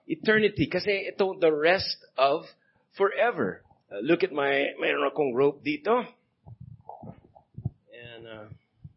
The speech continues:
this rope represents the journey of your life. Okay? So, this is your life. When we start here,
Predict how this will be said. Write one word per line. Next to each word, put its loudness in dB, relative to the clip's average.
this 6
rope 6
represents 4
the 4
journey 2
of 2
your 4
life. 0
Okay? -8
So, -2
this -4
is -6
your 0
life. 0
When -2
we 0
start 4
here, 4